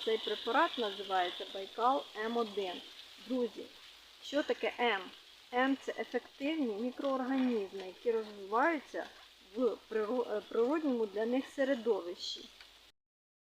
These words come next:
В процесі своєї життєдіяльності покращують структуру почви. І, тобто знезаражують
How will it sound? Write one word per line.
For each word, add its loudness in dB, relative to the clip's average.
В 0
процесі 2
своєї 2
життєдіяльності 0
покращують 0
структуру -2
почви. -2
І, -2
тобто -2
знезаражують 4